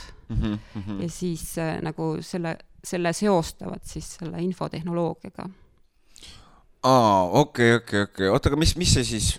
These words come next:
Speaker 1: täpsemalt on? Mis sa, mis sa selles I T valdkonnas siis nagu õpid?
Speaker 2: E, no see õppekava on väga mitmekesine, et, äh,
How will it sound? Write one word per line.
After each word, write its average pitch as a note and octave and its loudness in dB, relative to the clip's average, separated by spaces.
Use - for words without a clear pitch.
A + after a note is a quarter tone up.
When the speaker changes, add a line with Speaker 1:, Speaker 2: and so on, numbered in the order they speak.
Speaker 1:
täpsemalt G2 0
on? F2+ 2
Mis - -2
sa, F2+ 2
mis - 2
sa G2 2
selles F#2 2
I A2+ 4
T G2 4
valdkonnas F#2 0
siis E2+ -4
nagu F#2 4
õpid? - -2
Speaker 2:
E, F3+ -4
no F3+ 0
see A3 0
õppekava F#3 0
on F3+ 0
väga G3 -2
mitmekesine, F#3+ -2
et, - -16
äh, E3+ -6